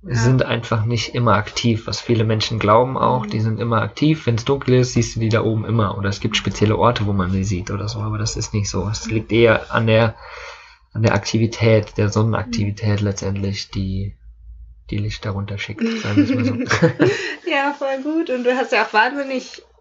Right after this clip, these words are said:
Speaker 2: wahnsinnige Bilder da
Speaker 1: Mhm.
Speaker 2: geschossen und das ist ja krass, gerade wenn du sagst, das, ähm, das ist gar nicht so einfach.
Speaker 1: Ja.
Speaker 2: Und, ähm, aber nochmal zurückzukommen zu dir und deiner Reise und deinen Struggles.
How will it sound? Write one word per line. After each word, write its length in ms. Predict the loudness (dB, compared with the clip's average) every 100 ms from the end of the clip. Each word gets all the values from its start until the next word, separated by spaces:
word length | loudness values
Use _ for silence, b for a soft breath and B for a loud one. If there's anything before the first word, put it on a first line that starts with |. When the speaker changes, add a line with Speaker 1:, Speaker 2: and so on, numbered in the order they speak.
| _ _ -2
Speaker 2:
wahnsinnige 680 | 4 4 4 4 2 0
Bilder 420 | 2 4 6 4 2
da 400 | 0 -2 -4 -6
Speaker 1:
Mhm. 80 | -4
Speaker 2:
geschossen 640 | 0 2 2 0 -2 -8 -6
und 200 | -6 -4
das 280 | -4 -4
ist 520 | -8 -8 -8 -10 -8 -4
ja 260 | 0 0 -2 -10 -8
krass, 420 | 2 2 0 -14 -20
gerade 260 | -8 -6 -4
wenn 160 | -4 -2
du 80 |
sagst, 320 | 0 0 0 -4
das, 240 | -4 -6 -6
ähm, 420 | -6 -6 -8 -10 -16
das 100 | -20
ist 180 | -16 -6
gar 160 | -4
nicht 120 | -4
so 60 | -4
einfach. 540 | -4 -4 -8 -12 -12 -12 B B B B B B
Speaker 1:
Ja. 120 | 2 2
Speaker 2:
Und, 400 | 0 -14 -16 -16
ähm, 400 | -16 -16 -18 -20 _ _ _ B B B B B
aber 160 | -6 -4
nochmal 380 | -4 -4 -4
zurückzukommen 960 | -4 -2 -2 -2 -6 2 2 2 0 -2
zu 440 | -2 2 4 2 0 B B 2
dir 240 | 4 4
und 160 | 4 2
deiner 260 | 2 2
Reise 360 | 4 4 4 0
und 100 | -2
deinen 220 | -2 -2
Struggles. 580 | -6 2 2 2 0 -2